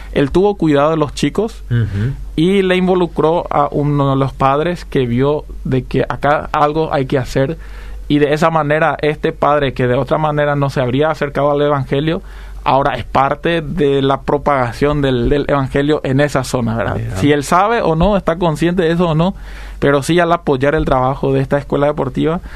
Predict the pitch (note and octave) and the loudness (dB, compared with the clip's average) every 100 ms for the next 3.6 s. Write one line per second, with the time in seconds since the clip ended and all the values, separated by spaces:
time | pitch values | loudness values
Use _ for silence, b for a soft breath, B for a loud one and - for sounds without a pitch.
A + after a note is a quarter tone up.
0 | B B B B - C#3+ D3+ - - D#3+ | B B B B 0 2 2 -4 -2 2
1 | D#3+ D#3 C#3+ C#3+ D3 C#3 C#3 C#3+ C3 C3+ | 4 4 2 2 0 0 0 2 2 0
2 | C3+ C3+ C3 C#3 - C#3 - - B2 A#2 | 0 0 0 -2 -2 -2 -2 -2 0 0
3 | A#2 A#2 C#3 C3 D#3 | 0 0 -2 0 0